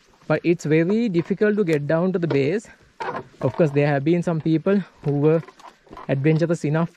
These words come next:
to do that and got lucky to get to the base and enjoy her. Unfortunately, I have not been able to do that so far.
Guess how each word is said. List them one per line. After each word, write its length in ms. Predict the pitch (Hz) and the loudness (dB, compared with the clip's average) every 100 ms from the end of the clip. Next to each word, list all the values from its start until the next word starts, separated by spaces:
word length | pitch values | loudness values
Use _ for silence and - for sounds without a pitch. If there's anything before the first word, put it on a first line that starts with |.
| - | 0
to 100 | 185 | 2
do 240 | 151 180 | 2 2
that 280 | 185 196 - - - - - _ _ - - - - - _ | 0 -2 -8 -20 -20 -20 -20 _ _ -20 -14 -14 -14 -20 _
and 180 | 151 156 | 0 2
got 200 | 156 156 | 2 2
lucky 380 | 156 139 196 196 | -2 0 0 2
to 160 | 226 208 - - - - - _ _ _ - | 2 0 -8 -20 -20 -20 -20 _ _ _ -2
get 180 | 151 143 | 0 2
to 80 | 185 | 2
the 80 | 170 | 2
base 280 | 147 151 | 2 2
and 120 | 180 151 | 0 0
enjoy 480 | 143 151 180 185 | 0 0 2 2
her. 340 | 175 143 135 - - _ - - - - - - _ _ - _ - | 2 0 -4 -6 -14 _ -18 -18 -16 -14 -14 -20 _ _ -20 _ -2
Unfortunately, 760 | 147 160 185 180 175 202 214 | 0 2 2 2 2 0 0
I 100 | 147 | -2
have 180 | 160 180 | 0 0
not 320 | 160 156 156 | 0 -2 -4
been 220 | 160 196 | -2 2
able 160 | 196 196 | 2 0
to 80 | 190 | -2
do 240 | 147 147 | -4 -4
that 240 | 160 208 - | -4 -6 -4
so 240 | 170 170 | -2 -2
far. 300 | 175 156 131 | -2 -6 -6